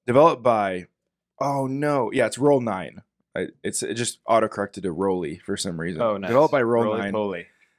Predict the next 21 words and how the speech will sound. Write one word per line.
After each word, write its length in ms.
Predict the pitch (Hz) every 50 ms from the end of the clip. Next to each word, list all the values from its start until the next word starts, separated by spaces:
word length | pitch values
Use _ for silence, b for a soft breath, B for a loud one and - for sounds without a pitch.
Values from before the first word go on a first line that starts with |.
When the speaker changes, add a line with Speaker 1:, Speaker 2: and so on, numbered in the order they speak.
| _ _ _ _
Speaker 1:
They're 260 | - 117 120 120 120
also 220 | 117 113 110 - 120
the 80 | 113 113
developers 380 | 107 104 98 98 104 104 101
behind 540 | - 104 98 101 104 98 95 95 95 92 92
the 100 | 90 -
Ollie 220 | - 90 95 98 92
Ollie 220 | 92 104 117 120
series. 400 | 117 - 120 120 117 117 127 135 - _ _ _ B B B B B B B B -
Published 300 | 156 156 165 151 127 -
by 180 | 131 113 104
Private 300 | 101 - - 113 110 107
Division, 380 | 95 98 95 107 113 117 123 123
currently 300 | 123 - 156 156 151 143
priced 300 | - - 143 135 135 -
at 80 | 110 -
thirty 280 | 113 - 127 127 127 123
dollars. 540 | 110 110 110 117 127 131 143 156 160 - - b b b b b b b b b - -
Genre 400 | 104 131 147 190 208 160 131 -
is 240 | - 107 104 -
third-person 920 | - - - 131 147 147 143 - - - 123 120 113 - 107 101 95 90